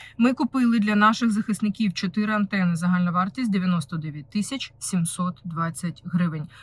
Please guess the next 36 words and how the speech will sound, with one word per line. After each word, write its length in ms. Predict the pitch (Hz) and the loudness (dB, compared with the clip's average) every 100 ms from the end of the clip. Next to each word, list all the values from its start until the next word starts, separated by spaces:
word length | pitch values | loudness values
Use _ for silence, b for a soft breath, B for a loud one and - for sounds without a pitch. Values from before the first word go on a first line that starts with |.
| B | B
Квитанцію 480 | - 185 190 175 175 | -2 2 4 4 2
бачите 380 | 170 165 - 180 | 0 -2 -2 0
на 120 | 170 | 0
екрані. 380 | 160 196 214 247 | 0 2 4 4
Низький 360 | 214 - 208 | 4 2 0
уклін 340 | 185 175 185 185 | 0 2 2 2
кожному 480 | 175 170 170 185 196 | 0 0 4 4 4
з 60 | |
вас, 220 | 220 233 | 2 0
хто 300 | - - 185 | -4 -4 2
донатить. 580 | 175 185 160 135 139 - 180 | 4 4 4 0 -8 -8 2
Молодці. 580 | 190 208 196 - 156 - B B B - | 4 4 0 -4 -8 -10 B B B 4
Для 280 | 202 262 | 6 8
донатів 540 | 226 220 208 175 180 180 | 6 4 6 4 2 2
бачите 420 | 202 190 - 185 | 4 4 0 -6
Q 240 | 165 170 | -4 -2
R-коди, 460 | 170 175 262 247 269 | -2 -2 -2 0 2
наводите 400 | 214 196 175 175 | 2 2 0 0
камеру 360 | 185 180 170 160 | 4 4 2 0
телефона 580 | 175 170 233 240 262 202 | -2 -2 -2 -2 -2 0
і 100 | 180 | 0
робите 340 | 170 180 202 | 0 -2 -4
свою 240 | - 180 | -4 -4
гарну 380 | 170 160 170 170 - | -2 -2 -2 -4 -6
справу. 480 | - - 196 156 147 | -8 4 6 6 2
Хто 200 | - 220 | 0 2
не 180 | 269 | 2
вміє 440 | 214 208 196 165 160 | 2 4 4 2 -4
так 180 | 160 151 | -8 -2
робити, 420 | 226 294 311 330 B B - | 0 0 -4 -8 B B -2
нічого 360 | 214 202 202 175 | 0 2 0 0
страшного, 520 | 185 180 262 294 277 | -4 -4 -2 -2 -2
під 260 | - 214 - | -2 -2 -2
описом 580 | 247 262 262 - 233 233 190 | -4 -2 -2 -2 -4 -4 -2
буде, 520 | 175 220 208 214 220 B B B - | 0 2 2 0 -4 B B B 0
е, 400 | 190 185 185 | 4 4 4